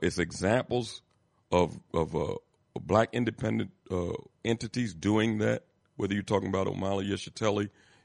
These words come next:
and his organization. Uh, you can look at, uh,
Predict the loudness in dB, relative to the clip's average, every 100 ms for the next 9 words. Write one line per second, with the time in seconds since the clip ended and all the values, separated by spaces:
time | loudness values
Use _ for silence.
0 | -2 2 2 6 6 6 2 2 2 0
1 | -2 -8 -12 _ _ _ _ 0 4 4
2 | 2 -2 -4 -2 2 2 2 0 -2 _
3 | _ -6 -4